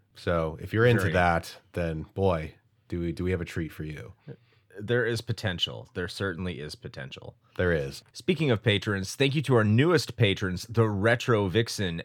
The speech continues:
Speaker 2: and William Cage. Your donations are greatly appreciated. Thank you very much. You guys rock. Also, thank you to Tony G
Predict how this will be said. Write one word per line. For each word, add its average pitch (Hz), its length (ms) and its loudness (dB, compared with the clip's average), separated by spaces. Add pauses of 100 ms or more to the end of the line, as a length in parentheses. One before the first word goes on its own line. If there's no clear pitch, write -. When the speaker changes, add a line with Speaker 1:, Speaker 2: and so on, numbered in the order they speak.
Speaker 2:
and 95 220 0
William 90 420 0
Cage. 78 500 -8 (340)
Your 92 260 0
donations 82 500 -4
are 85 60 -6
greatly 78 340 -6
appreciated. 78 560 -10
Thank 113 180 -10
you 98 60 -8
very 73 180 -8
much. 71 420 -12 (200)
You 85 160 -10
guys 78 260 -8
rock. 76 380 -8 (280)
Also, 143 440 4
thank 139 360 2
you 147 180 2
to 120 260 0
Tony 135 440 4
G 101 540 2